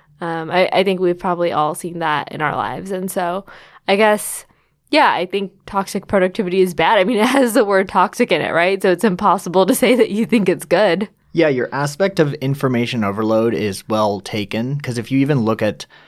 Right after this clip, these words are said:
Speaker 2: the amount of medical information, for example, that's, like,
Speaker 1: Mm-hmm.
Speaker 2: doubled in just the last, like, ten to fifteen years. So
Speaker 1: Oh,
Speaker 2: that's just,
Speaker 1: yeah.
Speaker 2: like, one example of, like, information has exploded and will continue to explode at exponential rates, which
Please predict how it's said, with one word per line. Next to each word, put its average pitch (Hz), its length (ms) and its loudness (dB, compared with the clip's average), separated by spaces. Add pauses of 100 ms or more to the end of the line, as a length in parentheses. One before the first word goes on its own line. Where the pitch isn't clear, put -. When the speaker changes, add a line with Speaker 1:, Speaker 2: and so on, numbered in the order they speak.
Speaker 2:
the 139 80 0
amount 131 260 0
of 117 100 -8
medical 113 320 0
information, 139 480 0
for 143 160 0
example, 143 600 0
that's, 196 260 0
like, 151 160 2
Speaker 1:
Mm-hmm. 175 120 -6
Speaker 2:
doubled 107 520 -4
in 123 140 -2
just 120 220 -2
the 117 80 -4
last, 104 300 0
like, 87 200 -6
ten 104 360 -2
to - 100 -12
fifteen 98 480 -6
years. - 320 -8
So 123 100 -2
Speaker 1:
Oh, - 40 0
Speaker 2:
that's 143 160 2
just, 165 160 2
Speaker 1:
yeah. 165 60 2
Speaker 2:
like, 143 120 -2
one 110 260 0
example 131 500 2
of, 110 120 0
like, 101 260 -2 (520)
information 139 640 0
has 107 180 -4
exploded 110 500 -4
and 104 160 -2
will 98 120 -4
continue 110 480 -4
to 107 40 -4
explode 98 400 -6
at 95 100 -4
exponential 95 600 -8
rates, 107 340 -10
which 101 260 -10